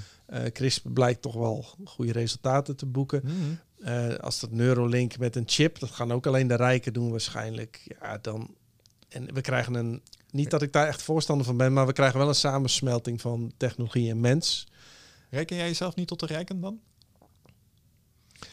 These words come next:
Speaker 1: Nou ja, ik, ik moet natuurlijk, eh, als ik, eh, ik hoor waarschijnlijk bij, als je het wereldwijd bekijkt, tot de vijf procent rijkste. Dus ik heb nul klagen, maar ik heb het hier over de, de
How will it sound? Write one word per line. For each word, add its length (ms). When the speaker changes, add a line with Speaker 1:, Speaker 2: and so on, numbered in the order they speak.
Speaker 1:
Nou 220
ja, 200
ik, 300
ik 160
moet 220
natuurlijk, 340
eh, 280
als 160
ik, 260
eh, 1000
ik 180
hoor 200
waarschijnlijk 380
bij, 280
als 100
je 60
het 80
wereldwijd 420
bekijkt, 420
tot 160
de 80
vijf 280
procent 320
rijkste. 640
Dus 180
ik 140
heb 160
nul 320
klagen, 560
maar 220
ik 100
heb 120
het 80
hier 200
over 220
de, 240
de 300